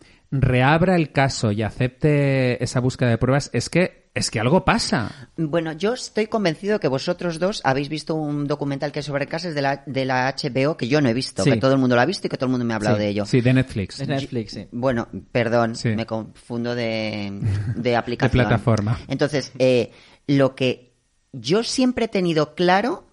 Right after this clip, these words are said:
Speaker 2: y a mí siempre me ha escamado esta historia, es como un hombre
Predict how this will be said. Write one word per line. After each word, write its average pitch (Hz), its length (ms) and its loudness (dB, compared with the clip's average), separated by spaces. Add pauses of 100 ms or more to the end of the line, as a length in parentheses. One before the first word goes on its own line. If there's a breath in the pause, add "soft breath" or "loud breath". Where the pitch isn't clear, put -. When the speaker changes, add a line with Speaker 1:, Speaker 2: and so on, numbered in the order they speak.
(440)
Speaker 2:
y 135 80 -2
a 135 80 2
mí 156 160 0
siempre 147 340 -2
me 135 140 0
ha - 20 0
escamado 170 460 -2
esta 147 200 -4
historia, 170 520 -4 (420 soft breath)
es 180 160 0
como 226 380 0
un 214 200 4
hombre 123 500 2